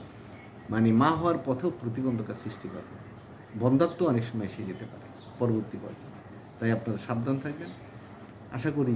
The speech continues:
যে আমার এই ছোট্ট ভিডিওটা আপনাদের কাজে লাগবে এবং আমার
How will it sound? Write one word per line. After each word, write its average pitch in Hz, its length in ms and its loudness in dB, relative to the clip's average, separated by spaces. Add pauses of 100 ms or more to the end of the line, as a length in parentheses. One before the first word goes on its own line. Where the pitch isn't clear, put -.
যে 113 80 4 (240)
আমার 117 220 4
এই 110 120 -4
ছোট্ট 120 180 -6 (140)
ভিডিওটা 113 400 -2
আপনাদের 101 340 -8
কাজে 110 240 0
লাগবে 104 240 -6 (680)
এবং 113 180 4 (540)
আমার 123 200 8